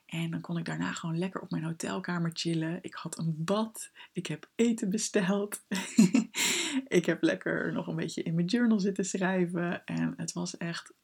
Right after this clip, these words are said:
fantastisch. En het was echt nog veel cooler dan ik van tevoren had kunnen denken. Want doordat we in zo'n kleine groep waren, kon ik heel erg goed connecten ook met de andere mensen. En, ehm,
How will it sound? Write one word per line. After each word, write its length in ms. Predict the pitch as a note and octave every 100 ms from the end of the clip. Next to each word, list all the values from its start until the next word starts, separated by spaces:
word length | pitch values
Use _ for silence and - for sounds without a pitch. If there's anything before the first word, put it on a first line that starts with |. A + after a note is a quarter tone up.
| _
fantastisch. 1300 | - - D#3 D#3 D#3+ - - D#3 - - - E3 - _ - - - - - - - _ - - _ _
En 480 | G3 G3+ G#3 G#3 - _ _ _ _ _ _
het 200 | - F#3+
was 260 | G3 G#3 -
echt 220 | F#3+ -
nog 200 | F#3 -
veel 220 | F#3+ F3+
cooler 340 | - A3+ F3+
dan 140 | E3+ E3
ik 80 | E3
van 120 | E3
tevoren 340 | - E3+ E3
had 120 | D#3+
kunnen 260 | - D#3+ D#3
denken. 360 | F3 F#3 F3+ D#3+
Want 400 | D#3+ E3 - F3
doordat 320 | E3 G#3 B3
we 80 | -
in 60 |
zo'n 140 | F3 E3+
kleine 280 | F3 E3
groep 300 | D#3+ - A3
waren, 440 | - C#3 D3 E3 F#3
kon 180 | - F#3+
ik 100 | F#3
heel 300 | F3+ A3+ F#3
erg 120 | E3+
goed 320 | - D#3+ -
connecten 500 | - D#3+ G#3 A3 -
ook 120 | -
met 160 | D#3+ D#3+
de 100 | -
andere 280 | D#3+ D#3+ D3+
mensen. 360 | G3+ F#3 -
En, 220 | - E3 -
ehm, 320 | - D#3+ D#3+